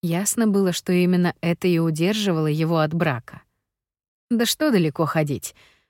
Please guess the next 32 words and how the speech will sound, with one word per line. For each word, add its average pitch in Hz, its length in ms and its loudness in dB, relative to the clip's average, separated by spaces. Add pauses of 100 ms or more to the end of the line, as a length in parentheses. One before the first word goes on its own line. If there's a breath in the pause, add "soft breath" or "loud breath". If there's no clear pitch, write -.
(120)
Для 214 180 4
меня 214 300 2
самой 208 460 2
лучшее, 175 480 -2
что - 180 -4
я 175 160 0
приобретала 165 720 0
в 156 60 0
обличье 170 500 0
мужчины — 165 560 0 (400 loud breath)
это 214 200 -2
свобода 196 520 2
делать 175 400 0
то, 226 140 -2
что 185 200 -4
мне 196 220 2
угодно, 190 460 2
не 185 180 2
давая 165 400 2
никому 170 540 0
и 226 80 4
никаких 165 520 -2
объяснений. 160 920 -4 (1000)
Но 185 300 2
не 180 160 0
во 170 140 0
всех - 400 -6
ведь 151 200 -2
браках 147 500 -2
была 147 280 -4
такая 147 440 -4
тенденция. 170 840 -4